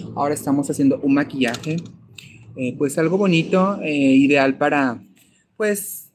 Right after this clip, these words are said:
ahorita que ya están las graduaciones, eh, comenzando, pues que lo puedan ustedes realizar.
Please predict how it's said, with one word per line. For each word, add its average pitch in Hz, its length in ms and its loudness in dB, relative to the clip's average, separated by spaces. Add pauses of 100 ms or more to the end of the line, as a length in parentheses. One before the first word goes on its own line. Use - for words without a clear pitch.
(120)
ahorita 170 340 0
que 175 100 2
ya 156 80 2
están 156 200 -4
las 160 140 -6
graduaciones, 131 760 0
eh, 117 600 -8
comenzando, 127 720 0
pues 123 180 -4
que 123 120 -6
lo 120 120 -4
puedan 123 240 0
ustedes 117 360 -4
realizar. 117 560 -10